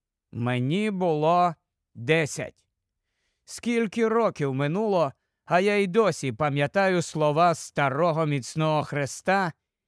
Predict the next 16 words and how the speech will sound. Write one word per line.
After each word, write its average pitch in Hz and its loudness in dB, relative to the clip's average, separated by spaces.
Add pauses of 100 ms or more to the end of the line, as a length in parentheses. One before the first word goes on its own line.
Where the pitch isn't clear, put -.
(180)
і 143 -4
так 185 0
само 180 0
живо 151 0 (400)
пригадую, 147 0
як 127 -4
Меллорс 190 0
погладжував 160 -2
рукою 151 0
леді 175 0 (240)
і 156 -2
бурмотів: 165 -2 (640)
"Ото 160 0
добре". 113 -2 (720)
Гадаю, 180 2
хлопцям 170 -4